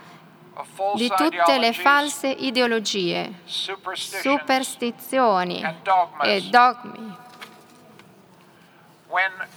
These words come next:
Speaker 1: Condorcet praised the French
Speaker 2: Quando
Speaker 1: Revolution
Speaker 2: Condorcet lodò la rivoluzione francese
Speaker 1: for overcoming superstition,
Speaker 2: per aver superato la superstizione,
Speaker 1: he believed that everyone
Speaker 2: pensava che
Speaker 1: henceforward
Speaker 2: tutti, d'ora in avanti,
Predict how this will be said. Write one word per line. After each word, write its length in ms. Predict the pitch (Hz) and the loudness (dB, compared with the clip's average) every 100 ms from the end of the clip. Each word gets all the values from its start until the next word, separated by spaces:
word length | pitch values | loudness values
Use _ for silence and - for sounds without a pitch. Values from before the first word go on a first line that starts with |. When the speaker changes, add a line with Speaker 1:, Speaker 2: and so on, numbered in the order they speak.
| - - - _ _ - - - - - | -20 -20 -20 _ _ -20 -20 -20 -20 -14
Speaker 1:
Condorcet 920 | - 220 214 202 - - 226 214 185 170 | -6 -6 -4 -4 -4 -4 -4 -4 -6 -10
praised 400 | 190 196 202 180 | -8 -6 -6 -8
the 80 | 185 | -10
French 220 | - 190 | -10 -4
Speaker 2:
Quando 420 | 185 240 233 240 233 | 2 2 2 0 0
Speaker 1:
Revolution 240 | 240 - | -4 2
Speaker 2:
Condorcet 1040 | 311 349 330 277 262 - 269 202 180 - | 4 4 4 2 0 -2 -2 -2 -4 -8
lodò 280 | - 208 226 | -4 2 4
la 120 | 240 | 4
rivoluzione 520 | 214 202 196 - 233 233 | 2 2 -2 -2 -2 0
francese 840 | 208 196 196 233 214 185 185 180 - - - - - - _ _ _ _ _ | -2 -2 -2 -2 -2 -2 -6 -8 -10 -20 -20 -20 -20 -20 _ _ _ _ _
Speaker 1:
for 240 | - 180 180 | -10 -6 -4
overcoming 600 | 202 208 196 190 202 180 | -4 -4 -2 -2 -2 -4
superstition, 540 | - 190 - 175 247 220 | -10 -12 -10 -10 -6 2
Speaker 2:
per 200 | 233 233 | 4 6
aver 280 | 233 240 | 4 2
superato 580 | 240 240 233 254 320 - | 0 -2 4 6 4 2
la 100 | 202 | -2
superstizione, 1080 | 196 190 214 180 190 - - 214 175 175 208 - - - - - _ _ _ - _ | -2 -2 -4 -2 -8 -10 -2 0 0 -2 -8 -12 -20 -20 -20 -20 _ _ _ -20 _
Speaker 1:
he 120 | - - | -16 -12
believed 360 | 220 240 233 | -10 -10 -10
that 120 | 226 226 | -10 -6
everyone 320 | 240 233 240 | -4 -4 -2
Speaker 2:
pensava 400 | 233 262 294 302 | 0 2 2 2
che 200 | 302 269 | 2 0
Speaker 1:
henceforward 400 | 262 233 226 180 | 2 2 0 0
Speaker 2:
tutti, 640 | 262 339 - - 202 254 196 | 2 2 0 -4 -2 -2 2
d'ora 260 | 214 240 | 4 4
in 80 | 208 | 4
avanti, 720 | 190 190 220 254 233 254 262 | 4 4 2 0 -6 -8 -8